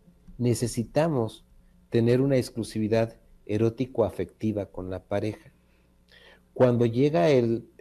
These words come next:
cuando llega, eh, yo le llamo, cuando llega el tsunami de la infidelidad, en una pareja ya constituida, gustemos y le queramos llamar matrimonio, o una pareja ya formal, o una pareja adulta, como le llama Esther Perel,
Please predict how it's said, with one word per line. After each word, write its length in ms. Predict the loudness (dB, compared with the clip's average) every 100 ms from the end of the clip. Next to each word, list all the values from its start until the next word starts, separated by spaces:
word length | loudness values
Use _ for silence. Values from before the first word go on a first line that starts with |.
| -4
cuando 260 | -2 0 -2
llega, 600 | 0 0 2 2 2 -4
eh, 720 | -6 -6 -6 -6 -6 -6 -6
yo 120 | -4 -2
le 120 | 0
llamo, 320 | 0 -2 -4
cuando 240 | -4 -4 -4
llega 260 | -4 -6
el 60 | -6
tsunami 540 | -6 -4 -2 -2 -4
de 120 | -4
la 80 | -4
infidelidad, 760 | -6 -10 -10 -8 -6 -6 -6 -8 _ _ _ _ _ _ _ _ _ _
en 160 | 0 2
una 240 | 2 2
pareja 340 | 2 2 2 0
ya 180 | 0 -2
constituida, 840 | -4 -8 -10 -14 -6 -4 -4 -8 -12 _ _ _ _ _
gustemos 640 | -6 -4 0 0 0 0 0
y 60 | 2
le 160 | 2
queramos 340 | 2 -2 0 0
llamar 320 | -2 0 -2
matrimonio, 800 | -4 -6 -8 -6 -6 -4 -6 -4
o 100 | -4
una 280 | -2 -2 -2
pareja 360 | -2 -2 -2
ya 200 | -2 -2
formal, 480 | -2 -4 -2 -6 -10 _ _ _ _ _ -2
o 80 |
una 280 | 0 2 0
pareja 360 | 0 0 2 2
adulta, 420 | 2 -2 -4 -6
como 220 | -6 -6
le 120 | -6
llama 220 | -8 -8 -10
Esther 320 | -10 -10 -8
Perel, 320 | -8 -8 -10